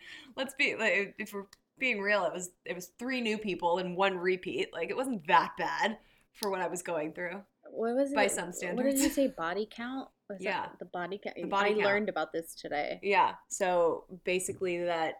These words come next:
Speaker 1: if you don't want to up your body count of people that you have slept with, then you go back and you repeat. Like,
Speaker 2: <laughs>
Speaker 1: Javier was a repeat, so I wasn't upping my body count.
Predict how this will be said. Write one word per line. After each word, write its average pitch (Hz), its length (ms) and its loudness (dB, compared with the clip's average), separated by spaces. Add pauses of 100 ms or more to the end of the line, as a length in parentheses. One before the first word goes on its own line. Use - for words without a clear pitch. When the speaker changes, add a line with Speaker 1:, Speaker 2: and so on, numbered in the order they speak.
(160)
Speaker 1:
if 170 240 0 (1000)
you 175 160 -6
don't 170 340 -2
want 170 280 -2
to - 280 -8
up 170 260 0
your 170 160 0
body 160 400 0
count 143 380 -6
of 160 140 -10
people 160 260 -6
that 147 120 -6
you 160 120 -8
have 160 160 -12
slept - 340 -6
with, 120 220 -6 (520)
then 165 100 -10
you 165 120 -6
go 160 140 -4
back 160 520 -2
and 170 140 -12
you 180 80 -8
repeat. 233 460 -10 (1700)
Like, 156 280 -4
Speaker 2:
<laughs> 320 160 -4
Speaker 1:
Javier 170 560 4
was 180 160 -2
a 190 80 -2
repeat, 226 600 0
so 196 440 4
I 185 80 0
wasn't 175 420 -2
upping 170 280 -2
my 202 120 0
body 233 320 4
count. - 240 2